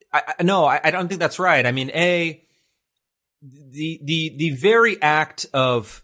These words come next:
including something automatically excludes other things, right? You have,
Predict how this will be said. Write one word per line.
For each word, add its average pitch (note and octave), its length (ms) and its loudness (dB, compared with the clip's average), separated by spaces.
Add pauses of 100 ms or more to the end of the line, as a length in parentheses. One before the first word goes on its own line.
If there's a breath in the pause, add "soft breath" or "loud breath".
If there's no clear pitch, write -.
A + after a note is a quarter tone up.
(140)
including F3+ 640 2
something B2+ 640 -2 (340)
automatically F3 640 2
excludes D#3+ 640 -2
other B2+ 200 0
things, G#2 500 -12
right? C#3+ 260 0 (420 soft breath)
You F3+ 100 2
have, F#3 340 2